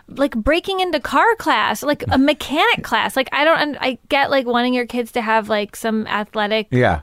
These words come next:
Speaker 1: but
Speaker 2: right.
Speaker 1: like, I don't know. Ballet fucks up your whole body and no one is good at it.
Speaker 2: Did you, was it your choice or your parents?
Speaker 1: I think it was a little of both because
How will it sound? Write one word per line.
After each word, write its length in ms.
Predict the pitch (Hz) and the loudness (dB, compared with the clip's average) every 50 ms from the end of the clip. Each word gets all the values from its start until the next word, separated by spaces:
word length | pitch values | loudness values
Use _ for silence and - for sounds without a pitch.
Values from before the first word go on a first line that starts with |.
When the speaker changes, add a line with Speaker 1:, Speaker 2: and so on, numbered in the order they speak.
| - _ - | -8 _ -4
Speaker 1:
but 180 | - 240 240 240 | 0 2 4 4
Speaker 2:
right. 160 | - 95 - | 4 4 4
Speaker 1:
like, 260 | 240 240 226 220 220 - - | 4 2 2 2 0 -2 -2
I 100 | 233 247 | 0 2
don't 160 | 254 247 240 | 2 2 2
know. 300 | 240 214 202 208 202 220 | 2 0 0 -2 -2 -2
Ballet 380 | - 254 247 247 247 254 262 247 | 0 2 4 4 4 4 2 0
fucks 340 | - - - 285 285 - - | 0 0 0 0 0 0 -2
up 160 | 277 277 - | -2 -2 0
your 100 | 262 254 | 0 0
whole 160 | 247 233 226 | 0 0 0
body 360 | 220 214 202 208 208 214 220 - | 2 2 0 2 2 0 0 2
and 200 | - 233 233 226 | 2 2 4 4
no 160 | 240 247 247 | 6 6 6
one 180 | 240 240 226 | 6 4 2
is 160 | 220 220 202 214 | 2 0 -2 -2
good 180 | - 220 214 | -4 -4 -4
at 160 | - - - | -4 -6 -6
it. 140 | - - - - - - - - | -6 -8 -10 -12 -16 -20 -4 -2
Speaker 2:
Did 140 | 120 110 107 | 0 0 2
you, 80 | 135 127 | 0 2
was 160 | 127 123 113 | 2 2 2
it 40 | 123 | 4
your 140 | 117 113 120 | 2 2 2
choice 360 | 117 - - 123 135 147 147 - | 2 2 2 4 4 4 2 0
or 40 | 117 | -2
your 80 | 101 | -2
parents? 440 | 95 - 107 101 95 87 82 78 - - 285 247 - - - - - - | 0 0 0 0 0 0 -4 -6 -10 -18 -20 -20 -20 -18 -20 -20 -10 -6
Speaker 1:
I 80 | - 320 | -4 -2
think 240 | - - 403 415 - | 0 0 0 0 0
it 80 | 554 | 0
was 160 | 539 508 480 427 | 2 2 2 2
a 80 | 403 339 | 2 2
little 260 | 294 285 285 285 285 | 2 2 4 4 4
of 180 | 269 226 - _ | 2 0 0 _
both 420 | 240 220 214 202 202 208 - _ - | 0 2 2 0 -2 -4 -6 _ -14
because 580 | 226 - - - 247 233 233 226 220 220 214 | -14 -12 -6 -2 0 2 4 4 2 0 -2